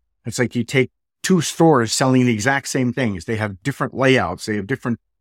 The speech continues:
look and feel. They have different branding. They have different organizing principles, right? And that's why stores don't look the same, because they want to understand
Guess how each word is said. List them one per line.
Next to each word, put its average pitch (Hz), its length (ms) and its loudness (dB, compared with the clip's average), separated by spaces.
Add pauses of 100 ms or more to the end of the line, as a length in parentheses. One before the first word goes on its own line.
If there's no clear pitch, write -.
(100)
look 139 220 -4
and 131 160 -2
feel. 127 320 0
They 104 140 -4
have 113 140 -2
different 127 300 -4
branding. 127 420 2
They 101 100 -2
have 113 180 -4
different 135 380 -4 (340)
organizing 131 580 2
principles, 104 540 -2
right? 143 280 2
And 123 120 -4
that's 127 240 -2
why 151 120 0
stores 151 340 -2
don't 160 160 2
look 170 160 0
the 147 120 0
same, 92 380 -4
because 98 300 -6
they 117 100 -4
want 117 260 -2
to - 60 -10
understand 120 640 -6